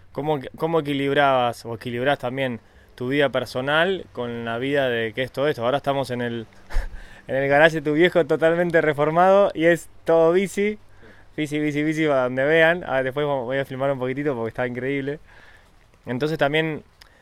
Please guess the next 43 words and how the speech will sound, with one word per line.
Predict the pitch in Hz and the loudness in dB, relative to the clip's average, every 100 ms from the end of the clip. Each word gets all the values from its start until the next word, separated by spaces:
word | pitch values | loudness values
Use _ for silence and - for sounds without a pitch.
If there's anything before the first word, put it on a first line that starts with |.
| _ | _
eso | 160 170 | -2 0
también | 165 147 160 | 0 0 0
es | 139 | -2
una | 139 127 117 | -4 -4 -2
parte | 131 120 123 | -2 0 -2
de, | 113 110 107 101 98 95 98 - _ _ _ | -2 -4 -4 -6 -8 -12 -16 -20 _ _ _
es | - | -10
una | 131 127 | -4 0
parte | 143 143 | 0 -2
importante | 127 131 156 156 | -2 -2 0 -2
y | 127 | -2
que, | 120 - | -6 -6
también | 123 135 139 | -8 -6 -4
que | 135 117 | -4 -2
hay | 127 | -4
que | 135 | -2
aprender | 127 120 123 147 | -4 -4 -2 -2
a | |
equilibrarla, | 135 120 120 139 147 117 98 | -2 -4 -4 0 0 0 -6
porque | - 113 | -8 -6
al | 113 | -6
principio | 120 135 135 143 | -6 -8 -4 -4
es, | 131 - _ _ _ | -4 -8 _ _ _
"Uh, | 151 147 | -10 -10
esto | 147 | -6
está | 147 | -6
buenísimo, | 135 156 165 180 175 165 | -6 -8 -10 -8 -6 -6
tengo | 156 143 | -6 -6
viajes, | 143 175 160 143 | -4 -4 -2 -6
dieciocho | 135 143 156 | -8 -6 -6
viajes | 151 | -6
por | 139 147 | -6 -6
año", | 175 160 | -4 -8
es | |
como | 131 123 110 | -8 -10 -10
que, | 85 | -10
y | 113 | -12
después | 110 147 147 | -4 -4 -4
como | 139 | -6
que | 117 110 | -6 -4
mirás | 120 135 | -4 -4
para | 139 | -2
atrás | 135 | -2